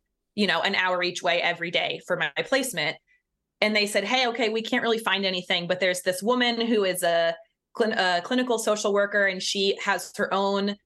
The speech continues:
independent practice. Uh, you can work with her." And my first day of that job, my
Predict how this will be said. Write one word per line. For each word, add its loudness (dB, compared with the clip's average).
independent 0
practice. -2
Uh, 2
you -2
can -2
work 0
with -4
her." -4
And 2
my 4
first 0
day 2
of -2
that -2
job, -2
my 0